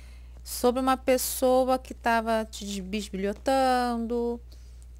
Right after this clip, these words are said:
Eu sinto uma coisa de bisbilhotar você. Essa pessoa não esperava que ia ser pega, e foi, e vai ser pega, e foi pega. Aí, Ares, pode ser que tenha acontecido isso com você. Você foi pega numa situação que você tava crente que não ia acontecer nada.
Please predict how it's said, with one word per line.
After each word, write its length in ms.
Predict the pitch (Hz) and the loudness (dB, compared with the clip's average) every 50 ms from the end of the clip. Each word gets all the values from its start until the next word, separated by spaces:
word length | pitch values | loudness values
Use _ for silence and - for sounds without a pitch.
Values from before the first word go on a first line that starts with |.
| - - | -16 -10
Eu 120 | - - 226 | -8 -8 -6
sinto 200 | - - 262 262 | -4 -2 -2 -2
uma 80 | 262 | 0
coisa 140 | - 277 262 | 2 2 2
de 60 | 269 | 0
bisbilhotar 1000 | 240 233 285 330 339 294 254 302 320 320 320 320 311 - - - 226 214 214 220 | 0 -2 0 0 0 -2 0 0 0 2 2 2 0 0 -2 0 2 2 2 2
você. 520 | 214 220 220 - - - - 180 180 180 - - - - - - - - - - | 0 -2 -4 -6 -8 -8 -8 -8 -10 -10 -12 -14 -16 -18 -18 -18 -18 -14 -10 -8
Essa 180 | 202 - - | -6 -4 -4
pessoa 280 | 220 - 233 226 - 240 | -4 -4 -4 -2 -2 0
não 140 | 240 262 339 | 0 0 -2
esperava 520 | 370 - - - 330 277 277 269 277 285 | -2 -2 0 0 2 2 2 2 2 0
que 100 | 285 - | -2 -6
ia 40 | 269 | -6
ser 180 | - - - 285 | -6 -6 -6 -8
pega, 500 | - - - 190 185 180 180 185 185 190 | -8 -8 -8 -6 -6 -4 -4 -4 -2 -2
e 100 | 208 214 | -4 -4
foi, 200 | - - 220 226 220 - - | -4 -4 -6 -6 -6 -8 -6
e 120 | - 214 214 | -4 -4 -2
vai 180 | 202 208 208 | -2 -2 -2
ser 200 | 214 - - - | -4 -4 -8 -10
pega, 320 | - - - 214 220 214 240 | -10 -6 -4 -4 -2 -2 -4
e 20 | |
foi 180 | 233 - - 240 | -6 -6 -8 -8
pega. 460 | - - - - - - - - - 185 170 - - - - - - - - - - - - - - - - - - - - | -8 -10 -12 -12 -10 -10 -10 -10 -12 -12 -14 -16 -18 -18 -18 -18 -18 -18 -18 -18 -18 -18 -16 -16 -16 -16 -18 -18 -18 -4 2
Aí, 300 | - 269 302 330 359 339 | 6 8 10 10 10 10
Ares, 340 | 285 247 240 240 226 247 247 | 10 10 10 8 6 4 0
pode 280 | 247 - 254 254 247 269 | 2 4 4 4 4 2
ser 160 | - - 269 | -2 -2 -2
que 100 | 254 - | -2 -2
tenha 280 | 262 - 277 262 262 269 | -4 -2 0 0 0 0
acontecido 400 | 269 277 277 - 277 - 277 - | -2 -4 -4 -4 -4 -6 -6 -6
isso 120 | - - | -8 -6
com 180 | - 277 277 269 | -4 -2 -2 0
você. 380 | 269 285 - - - - 240 220 | 0 0 0 -2 -2 -2 -2 0
Você 260 | 208 208 208 - 226 | 0 -2 -4 -4 -6
foi 180 | - - 254 254 | -4 -4 -4 -4
pega 360 | - - - 220 226 233 247 | -2 -2 0 0 2 2 0
numa 180 | 240 233 233 | 0 -2 -2
situação 340 | 233 - - 226 226 - 233 | -4 -4 -6 -8 -8 -6 -8
que 60 | 233 | -8
você 80 | - 262 | -6 -6
tava 260 | - 240 233 247 247 | -4 -2 -2 -2 -2
crente 480 | 240 - - 240 220 226 247 311 330 - | -4 -4 -6 -4 -4 -4 -4 -4 -6 -8
que 80 | - | -8
não 100 | 339 330 | -6 -6
ia 80 | 330 339 | -4 -4
acontecer 440 | 320 311 - 302 285 - - - 285 | -6 -6 -6 -8 -8 -8 -8 -8 -8
nada. 480 | 359 494 494 - 165 175 180 180 180 | -8 -8 -8 -8 -8 -6 -6 -6 -6